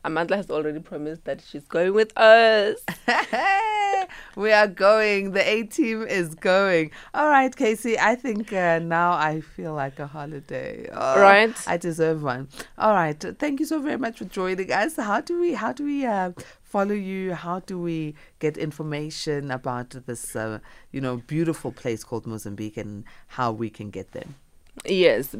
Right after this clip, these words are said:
Speaker 1: please get in touch with us on either WhatsApp or calls on zero seven one, one four two, three double nine eight.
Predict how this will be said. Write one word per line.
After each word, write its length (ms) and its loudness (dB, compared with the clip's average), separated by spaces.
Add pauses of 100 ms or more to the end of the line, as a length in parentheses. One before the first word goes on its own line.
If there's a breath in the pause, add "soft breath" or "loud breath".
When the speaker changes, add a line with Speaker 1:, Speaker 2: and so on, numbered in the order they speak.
Speaker 1:
please 280 -6
get 200 4
in 100 -2
touch 400 -6
with 180 -12
us 360 -4
on 360 -4
either 220 2
WhatsApp 520 0
or 280 0
calls 380 0
on 180 -6
zero 240 -2
seven 340 -4
one, 380 -2 (420 soft breath)
one 280 2
four 240 0
two, 460 -6 (340 soft breath)
three 440 -2 (100)
double 300 -4
nine 320 -6
eight. 460 -8